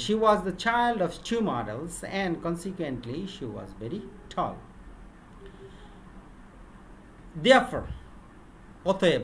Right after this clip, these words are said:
বা সুতরাং হিসাবে আমরা বলতে পারি, the region has suffered severe flooding and tourists are therefore advised not to travel there। অঞ্চলগুলো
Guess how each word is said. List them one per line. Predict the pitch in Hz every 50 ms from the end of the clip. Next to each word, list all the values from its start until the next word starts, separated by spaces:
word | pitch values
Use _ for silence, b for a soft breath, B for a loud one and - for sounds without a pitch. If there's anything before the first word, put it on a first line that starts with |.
| 107
বা | 123 131
সুতরাং | 113 - - 165 165 156 147 139 127
হিসাবে | 120 117 117 123 113 113 110
আমরা | 104 104 104 104 104 98 107
বলতে | 110 104 - - 107 -
পারি, | 107 107 107 - - - - - - - 123 120
the | 135 127
region | 123 151 175 190 185 185 190 190 190 190 190 190
has | 180 151 156 156 147 - - - - -
suffered | 202 214 214 214 - - 151 131 120 117 110 110 - - - -
severe | 185 185 165 165 143 127 120 117 117 117 - - - - - -
flooding | 190 202 208 202 190 170 139 117 107 101 98 95 - - 156
and | 160 165 156 151 143 135 127 - -
tourists | 180 202 226 233 240 240 240 - - -
are | 180 - - 147 147 135 123 117 110 98 95 - - - - - - - - - - - - - - - - - - - 123 120
therefore | 120 131 123 120 120 117 - 113 107 104 104 - -
advised | 107 104 98 98 101 143 165 196 220 233 233 226 - - 147 131
not | 127 123 123 - - - -
to | 117 110 - -
travel | - 139 135 131 123 123 113 110
there। | 127 165 185 170 117 - - - - - - - - - - - - - - - - - - - - - - - - - - -
অঞ্চলগুলো | 143 147 151 147 151 147 139 131 123 127 123 120